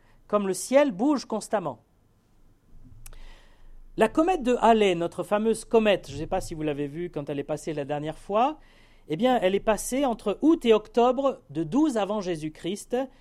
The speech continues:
mais c'est beaucoup trop tôt pour la naissance de Jésus, hein. Ça fait, euh, six ans avant la naissance de Jésus,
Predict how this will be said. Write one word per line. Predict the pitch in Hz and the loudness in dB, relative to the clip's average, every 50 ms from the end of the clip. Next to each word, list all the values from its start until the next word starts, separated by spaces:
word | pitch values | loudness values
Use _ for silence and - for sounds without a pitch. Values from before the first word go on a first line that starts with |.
| _ - - | _ -16 -8
mais | 147 160 160 | -6 -6 -4
c'est | - 165 160 | -4 -4 -2
beaucoup | - - 294 294 302 294 269 | 2 2 2 2 2 0 -2
trop | - - 220 190 | -2 -2 -4 -4
tôt | - - 185 185 214 247 - - - - - - - - - | -2 0 0 0 0 -2 -6 -12 -14 -16 -16 -16 -18 -14 -12
pour | 170 156 156 | -8 -6 -4
la | 151 147 | -4 -4
naissance | 151 156 156 151 - 170 156 156 170 165 - - - | -4 -6 -8 -8 -6 -6 -6 -6 -6 -8 -12 -12 -12
de | 147 | -10
Jésus, | 135 131 139 131 143 185 175 143 | -10 -8 -10 -10 -8 -6 -6 -4
hein. | 131 147 156 | -4 -4 -6
Ça | - - 180 | -8 -10 -12
fait, | - - 156 151 151 147 135 | -12 -10 -6 -6 -4 -4 -6
euh, | 127 131 127 | -6 -10 -12
six | - - - 240 214 175 208 | -12 -8 -6 -6 -2 0 2
ans | 220 214 | 4 4
avant | 190 165 160 190 202 | 4 4 4 2 0
la | 190 165 | 0 0
naissance | 165 165 156 - 190 180 160 | -2 -4 -8 -8 -8 -8 -8
de | 156 147 | -8 -8
Jésus, | 139 147 143 143 170 196 202 | -8 -8 -8 -8 -8 -10 -10